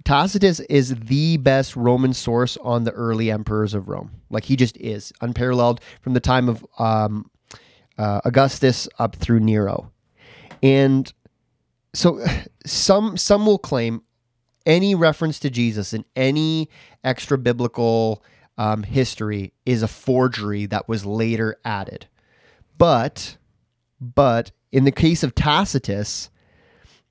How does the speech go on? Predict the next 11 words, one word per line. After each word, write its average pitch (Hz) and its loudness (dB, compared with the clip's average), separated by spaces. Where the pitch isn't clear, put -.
what, 135 4
what 131 2
Dixon 160 2
says 123 4
is 117 -2
literally 139 4
no 131 6
university 117 2
worth 107 -4
its 104 -8
salt 98 -6